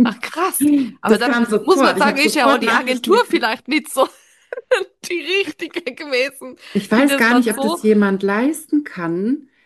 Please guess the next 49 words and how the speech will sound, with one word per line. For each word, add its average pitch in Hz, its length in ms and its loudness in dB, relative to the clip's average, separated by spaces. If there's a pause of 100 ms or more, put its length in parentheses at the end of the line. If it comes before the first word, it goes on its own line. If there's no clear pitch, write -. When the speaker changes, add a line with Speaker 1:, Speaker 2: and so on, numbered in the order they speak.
(120)
Speaker 2:
Also 190 180 -2
ich - 220 -6
bin 208 140 2
ja 196 100 2
großer 196 280 -4
Fan 185 260 -4
von 160 220 -4
K 147 300 -6
I 220 280 2
und 160 160 -2
ich 160 140 -10
habe 156 160 -6
Speaker 1:
Mhm. - 0 -
Speaker 2:
mittlerweile 160 460 -4
einfach 165 320 -4
mein 151 160 0
Chat - 200 -6
G - 180 -10
P 147 120 -8
T 202 220 -4
so 190 220 2
auf 160 180 -4
mich 180 160 -2
trainiert, 202 540 0 (380)
dass 165 260 -10
der 190 260 4
mir 190 320 0
E-Mail-Vorlagen 175 760 -4
schreibt, 175 360 -6
die 151 140 -6
wirklich 175 340 0
total 165 300 -4
nach 151 140 -2
mir 202 180 0
klingen. 160 380 0 (240)
Die 165 60 0
muss 190 160 2
ich 180 80 0
natürlich 170 360 -4
überarbeiten, 160 920 -4 (380)
aber 160 140 -4
das 175 120 -4
ist 180 140 -8
eine 165 80 2
massive 160 360 -2
Zeitersparnis, 160 920 -4
wo 165 60 -2
ich 160 100 -4
dann, 165 200 -4